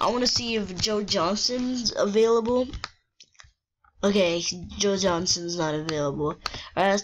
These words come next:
that's a little disappointing, but we can still grab Tristan Thompson real fast. So yeah, um, oh wow, we're up to the one hundred fifteenth pick. How? I don't, I'm not even sure how many rounds this goes to. Alright,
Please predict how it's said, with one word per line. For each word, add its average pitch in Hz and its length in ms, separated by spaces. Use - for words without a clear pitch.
that's 214 180
a 196 60
little 175 160
disappointing, 196 880
but 180 400
we 220 60
can 208 40
still 214 260
grab 190 320
Tristan 202 360
Thompson 190 340
real 180 140
fast. 175 480
So 208 320
yeah, 202 440
um, 226 420
oh 214 120
wow, 175 320
we're 180 80
up 214 140
to 233 100
the 202 100
one 180 100
hundred 208 360
fifteenth 202 560
pick. 175 260
How? 254 680
I - 100
don't, 208 260
I'm 175 100
not 190 140
even 190 100
sure 196 180
how 190 140
many 185 140
rounds 175 400
this 190 160
goes 180 400
to. 165 220
Alright, 202 320